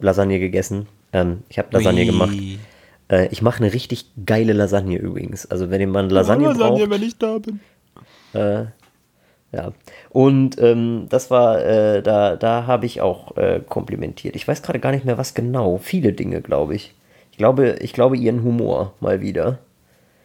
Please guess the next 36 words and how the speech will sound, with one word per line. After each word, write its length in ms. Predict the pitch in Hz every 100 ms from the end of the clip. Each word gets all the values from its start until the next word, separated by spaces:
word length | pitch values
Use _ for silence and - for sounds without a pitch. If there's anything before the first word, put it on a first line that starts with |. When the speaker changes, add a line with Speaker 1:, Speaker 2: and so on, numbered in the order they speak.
| _ _ -
Speaker 2:
Ach, 100 | 117
das 120 | 123
ist 140 | 143
schön. 260 | - 143 98
Aber 140 | 123
Speaker 1:
Ja. 60 | 147
Speaker 2:
gerade 200 | 170 233
sowas, 380 | 220 208 104 95
so, 140 | 135
solche 240 | 127 127 135
charakterlichen 580 | 131 139 143 135 131
Sachen 340 | 120 123 135 123
Speaker 1:
Ich 140 | - 156
hab, 120 | -
ich 120 | 175
finde, 160 | - 240
Speaker 2:
finde 140 | 123
ich, 20 |
Speaker 1:
das, 180 | 185 -
das 200 | - 117
Speaker 2:
äh, 20 |
finde 180 | 113 123
ich 80 | 123
super. 240 | 135 120
Speaker 1:
charakterliche 540 | 143 160 202 214 208 196
Sachen 240 | 190 190
komplimentieren 560 | 185 180 165 160 175 147
ist, 100 | -
ist 240 | 135 101
eine 80 | 131
schöne 320 | - 147 185
Sache. 320 | 190 190 - -
Ich 120 | -
finde 220 | 233 240
auch 160 | - 175
interessant, 500 | 160 - 160 165